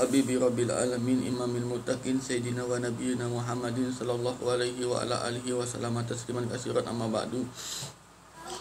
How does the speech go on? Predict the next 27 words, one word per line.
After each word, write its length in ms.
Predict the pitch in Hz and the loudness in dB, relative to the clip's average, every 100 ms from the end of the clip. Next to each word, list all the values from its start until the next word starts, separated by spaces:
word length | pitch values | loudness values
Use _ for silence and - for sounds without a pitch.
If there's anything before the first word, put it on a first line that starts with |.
| - - - - | -12 -16 -16 -8
Pada 320 | - 120 127 127 | -2 2 4 4
hari 240 | 120 123 | 4 4
ini 240 | 131 139 | 8 8
mudah-mudahan 720 | 139 131 123 127 120 127 127 127 | 8 8 6 4 4 4 4 2
kita 160 | 123 | 0
senantiasa 640 | 123 127 123 120 123 120 120 | -2 -2 -2 2 0 2 -2
diberikan 480 | 123 123 117 123 | 0 0 0 0
nikmat 640 | 120 - 127 123 123 127 120 | 0 -2 0 2 4 4 4
Islam, 560 | - - 123 123 123 | 4 4 4 2 2
hidayah, 640 | 120 120 120 123 127 127 123 120 | 0 2 2 4 4 2 0 -2
kesehatan, 640 | - 117 123 123 120 123 117 | -4 0 2 2 2 0 0
keselamatan 640 | - 113 117 120 120 120 | 0 0 0 -2 -2 0
dunia 240 | 120 120 120 | 0 0 0
sampai 320 | 113 110 113 | 0 -2 0
jannatul 320 | 113 110 110 | 0 0 -2
firdaus. 400 | 107 107 110 113 87 | -2 0 0 -2 -2
Amin, 160 | 113 | -2
amin, 320 | 101 113 117 82 | -2 0 0 0
ya 80 | |
Allah, 120 | 98 110 | 0 0
ya 60 | 104 | 0
rabbal 240 | - 90 | -2 -4
alamin. 720 | - 107 95 92 87 76 - - - - - - - - - - | -2 -2 -4 -6 -8 -10 -12 -16 -18 -18 -18 -18 -14 -14 -2 4
Pada 160 | 131 | 6
hari 240 | 127 120 127 | 4 2 2
ini 160 | 143 | 2
kita 320 | 139 - 131 | 2 4 4